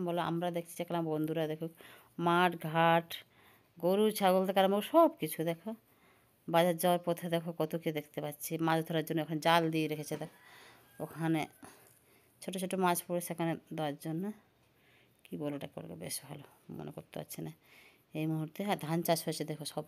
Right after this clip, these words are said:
থেকে সবুজ, আর হাঁস, আর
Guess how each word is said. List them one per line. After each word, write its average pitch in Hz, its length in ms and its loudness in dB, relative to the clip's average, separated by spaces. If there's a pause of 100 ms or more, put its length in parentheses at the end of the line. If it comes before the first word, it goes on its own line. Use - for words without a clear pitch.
থেকে 160 200 -4
সবুজ, 156 440 -6 (880)
আর 151 400 -8 (360)
হাঁস, 185 500 0 (1200)
আর - 100 -8